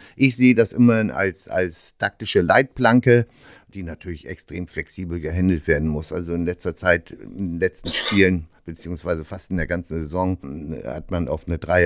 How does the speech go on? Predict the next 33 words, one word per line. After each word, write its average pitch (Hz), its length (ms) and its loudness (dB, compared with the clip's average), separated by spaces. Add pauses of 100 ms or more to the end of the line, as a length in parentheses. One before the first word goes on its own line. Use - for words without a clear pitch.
(440)
Dreier-Schrägstrich-Fünfer-Kette 87 800 -2
gesetzt. 80 600 -6
Wie 95 180 -8
gesagt, 92 360 -6
mit 95 160 0
Blick 123 240 4
auf 104 200 0
eine 95 200 0
etwas 95 280 -4
defensivere 98 640 0
Grundhaltung, 101 600 4
etwas 90 320 -6
tiefer 101 280 -6
stehend 87 340 -2
und 120 160 -6
so 95 140 -4
weiter 87 280 -2
und 78 120 -4
so 87 140 -8
weiter. 92 220 -4
Ich 82 180 -8
würde 95 220 2
umswitchen 90 580 -6
auf - 220 -8
ein 80 100 -6
vier 92 240 -8
vier 76 200 -8
zwei, 127 400 4 (340)
ex-, - 260 -2 (120)
extrem 131 460 2
flexibel. 131 680 2 (400)
Hm, 98 280 -2
ich - 160 -12